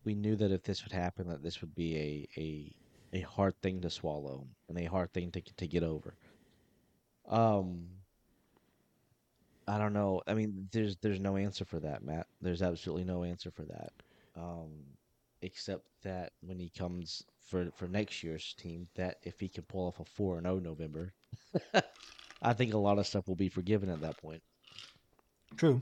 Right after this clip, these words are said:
Speaker 2: Yeah. Um, yeah, time will tell there. So, um, we obviously talked about the App State game and how bad that was, um, and just the optics of that, uh, losing the way we did, fifty-five to twenty-seven.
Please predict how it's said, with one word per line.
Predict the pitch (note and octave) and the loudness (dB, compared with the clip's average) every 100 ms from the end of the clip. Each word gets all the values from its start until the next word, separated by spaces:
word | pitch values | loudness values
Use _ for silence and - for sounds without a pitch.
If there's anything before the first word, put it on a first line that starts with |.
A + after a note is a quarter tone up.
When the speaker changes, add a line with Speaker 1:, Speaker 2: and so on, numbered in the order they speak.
| - _ _ D3 | 0 _ _ 2
Speaker 2:
Yeah. | C3+ A#2 _ _ _ A#2+ | 2 2 _ _ _ -2
Um, | A#2+ A#2 G#2+ - | -2 -2 -6 -6
yeah, | A#2+ G#2+ - | -4 -4 -6
time | A2+ A2+ | -2 -2
will | A#2 | -2
tell | B2 A2+ | -2 -2
there. | A2 A2 - - - - | 0 0 -2 -12 -16 0
So, | - D#3+ D#3 D#3 C#3 | 10 12 12 12 12
um, | D#3+ D3+ C#3 C3 - _ _ _ _ _ - - - - D3+ | 12 12 10 6 2 _ _ _ _ _ -14 -12 -14 -6 2
we | C3+ | 6
obviously | C3+ D3 C#3+ D3+ | 10 10 10 8
talked | C#3 D3 B2+ | 10 8 10
about | C#3 C3 | 6 6
the | |
App | C3+ C3 - | 6 4 6
State | D3+ C#3 | 4 6
game | C#3+ C#3 C3+ C3 | 6 8 8 6
and | A#2+ A#2+ | 4 2
how | A#2+ A#2+ | 4 2
bad | A2 A#2+ A#2 A2 - | 6 8 8 6 2
that | A#2+ A2+ | 4 4
was, | A2 A#2 A2+ A2+ A2 - A2+ | 6 6 8 6 4 2 2
um, | A#2 A2 G#2+ G#2+ - - - B2 | 2 4 2 0 -8 -16 -8 -2
and | G#2+ | 0
just | G#2+ - | 2 2
the | A#2+ | 4
optics | B2+ A#2 A#2+ - | 4 4 0 0
of | A2 | 2
that, | A2 A2 A2 G2+ | 4 6 6 2
uh, | G#2+ G#2 G#2 G#2 | 0 0 0 0
losing | A2 G#2 | -2 -2
the | G#2+ | 0
way | G#2 | 0
we | G#2 G#2 | 0 0
did, | G2+ G2 | 0 -2
fifty-five | A2 G#2+ G#2 G#2 G2+ | -6 -4 -2 -2 -2
to | |
twenty-seven. | G2+ A2+ G2+ G2 C3 B2 A#2 A2+ | -6 -4 -2 2 4 6 6 4